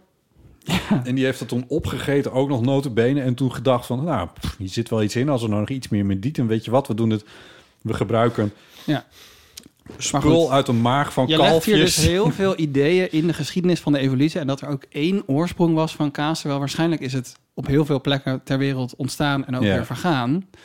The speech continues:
Speaker 2: Ja.
Speaker 1: Maar dat vergeten we altijd. We denken heel erg lineair na over
Speaker 2: Ja.
Speaker 1: evolutie, van we zijn van hier en we gaan terug naar dat.
Speaker 2: Ja, want dat is duidelijk en helder en overzichtelijk.
Speaker 1: Precies.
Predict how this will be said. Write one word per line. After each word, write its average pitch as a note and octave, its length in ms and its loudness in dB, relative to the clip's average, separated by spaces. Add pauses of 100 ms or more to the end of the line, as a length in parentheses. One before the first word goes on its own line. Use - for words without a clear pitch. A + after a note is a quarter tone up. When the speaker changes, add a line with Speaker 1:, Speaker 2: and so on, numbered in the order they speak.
(140)
Speaker 2:
Ja. A2 380 2
Speaker 1:
Maar C#3+ 160 0
dat E3+ 220 2
vergeten F3+ 440 -2
we D#3 60 0
altijd. C3+ 360 -6
We - 60 -8
denken D3+ 280 0
heel D3+ 120 -2
erg C#3 220 -8
lineair D3+ 560 4
na C3 320 0
over G#2+ 120 2
Speaker 2:
Ja. G#2+ 240 4
Speaker 1:
evolutie, C#3 380 0
van C3 140 0
we B2+ 80 0
zijn C#3 240 0
van C3+ 140 0
hier C#3 220 0
en C3 80 -4
we B2+ 80 -2
gaan C3 200 0
terug C#3 320 -2
naar B2 180 0
dat. C3 340 -2
Speaker 2:
Ja, G#2+ 300 0
want G#2 160 -2
dat A2 160 0
is - 120 -12
duidelijk G2+ 400 -2
en G2+ 100 -4
helder G2+ 320 0
en G2 120 -2
overzichtelijk. F#2 580 -6
Speaker 1:
Precies. C3+ 520 -4